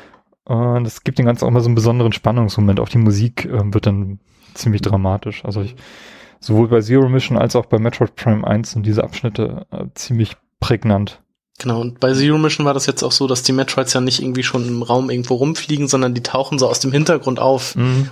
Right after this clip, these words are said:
Speaker 2: und dann auch sehr nah an Samus dran, was dann halt diesen, äh, diese, so ein, so eine Art Schockfaktor ist, beziehungsweise so ein, so ein Panikmoment auslösen könnte. Also, dass man halt
Speaker 1: <laughs>
Speaker 2: wirklich so ist, so, "Oh Gott, da ist schon wieder einer und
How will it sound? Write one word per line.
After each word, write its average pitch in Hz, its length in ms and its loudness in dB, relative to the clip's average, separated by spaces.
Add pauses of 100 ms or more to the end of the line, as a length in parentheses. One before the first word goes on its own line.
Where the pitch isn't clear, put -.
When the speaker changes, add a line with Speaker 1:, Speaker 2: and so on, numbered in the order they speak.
Speaker 2:
und 123 100 -2
dann 127 120 2
auch 123 120 -2
sehr 131 220 2
nah 127 280 0
an 120 180 -4
Samus 123 320 2
dran, 127 380 -2 (640)
was - 180 0
dann 123 180 0
halt 123 180 -2
diesen, 120 500 -4 (720)
äh, 113 220 0
diese, 107 300 -2
so 113 120 0
ein, 113 300 -2
so 117 80 -2
eine 113 100 2
Art 113 140 0
Schockfaktor 127 560 -2
ist, - 260 -2
beziehungsweise 120 500 -2
so 113 80 -4
ein, 113 280 -10 (200)
so - 140 -10
ein 120 60 -6
Panikmoment 120 760 -2
auslösen 120 440 -4
könnte. 131 480 -8 (360)
Also, 131 140 -2
dass 127 140 2
man 135 120 2
halt 131 160 -2
Speaker 1:
<laughs> - 0 -
Speaker 2:
wirklich 127 240 -2
so 123 280 -2 (760)
ist, 139 220 -4
so, - 100 -4
"Oh 131 140 -8
Gott, 147 240 0
da 127 60 4
ist - 160 0
schon 139 180 0
wieder 143 180 2
einer 127 380 0
und 120 300 -8